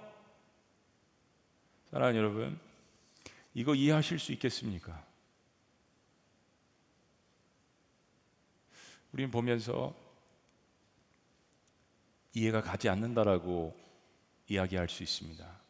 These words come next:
그리고 잊지 마셔야 하는 것이 있습니다. 그러면 나는, 내가 하나님 앞에 용납되고 내가 하나님 앞에 예배할 수 있고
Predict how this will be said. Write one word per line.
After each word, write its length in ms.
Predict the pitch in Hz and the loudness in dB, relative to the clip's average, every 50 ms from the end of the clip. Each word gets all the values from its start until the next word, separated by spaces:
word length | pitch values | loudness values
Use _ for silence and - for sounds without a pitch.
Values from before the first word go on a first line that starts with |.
| _ _ _ _ _ _ _ _ _ _ _ _ _ _ _ _ _ _ _ _ _ _ _ _ _ _ | _ _ _ _ _ _ _ _ _ _ _ _ _ _ _ _ _ _ _ _ _ _ _ _ _ _
그리고 180 | - 107 92 92 | -10 -8 -6 -6
잊지 240 | 98 95 - - | -8 -6 -4 -2
마셔야 340 | 110 98 90 90 - 110 101 | 0 0 0 0 0 -2 -2
하는 160 | 90 90 90 | -2 -2 -4
것이 220 | 87 85 82 - - | -6 -6 -8 -8 -8
있습니다. 460 | 90 - - - 87 85 - - 82 | -8 -8 -10 -10 -12 -12 -14 -14 -14
그러면 320 | - - 98 92 95 87 85 | -10 -10 -8 -8 -6 -6 -2
나는, 300 | 82 80 82 80 76 71 69 - - - _ _ _ _ _ _ _ _ _ _ _ _ _ _ _ _ _ _ _ _ _ _ _ _ _ _ _ _ _ _ _ _ _ _ _ _ _ _ _ _ _ _ _ _ _ _ _ _ _ _ _ _ _ | -2 -2 -2 -2 -4 -8 -10 -16 -20 -20 _ _ _ _ _ _ _ _ _ _ _ _ _ _ _ _ _ _ _ _ _ _ _ _ _ _ _ _ _ _ _ _ _ _ _ _ _ _ _ _ _ _ _ _ _ _ _ _ _ _ _ _ _
내가 500 | - 101 104 107 104 104 95 104 107 117 - - - - - - - | 0 4 4 6 6 6 4 2 0 -2 -8 -12 -20 -20 -20 -20 -8
하나님 320 | - - 135 139 135 131 127 | -4 -2 0 0 2 2 2
앞에 280 | 123 117 - 120 113 | 2 2 2 0 0
용납되고 680 | 104 107 117 117 117 110 - - - 95 85 78 73 69 69 - - - _ _ _ _ _ _ _ _ _ _ _ _ _ | 2 2 2 2 0 0 0 0 -2 -2 -2 -4 -8 -12 -14 -18 -20 -20 _ _ _ _ _ _ _ _ _ _ _ _ _
내가 220 | - 104 98 101 | -2 0 0 2
하나님 260 | 101 120 131 127 123 123 | 2 2 2 2 2 2
앞에 240 | 117 - 117 110 | 2 0 0 2
예배할 380 | 107 110 113 113 123 120 110 110 | 4 4 4 6 6 6 6 6
수 180 | - - - 98 | 2 0 -4 -6
있고 300 | 85 - - - 80 82 | -8 -8 -10 -12 -12 -14